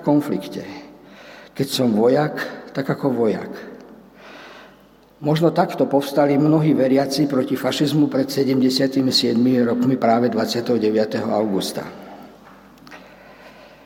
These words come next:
Všetci sme zažili situácie,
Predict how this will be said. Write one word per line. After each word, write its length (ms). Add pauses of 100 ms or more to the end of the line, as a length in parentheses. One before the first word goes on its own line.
(920)
Všetci 240
sme 240
zažili 480
situácie, 880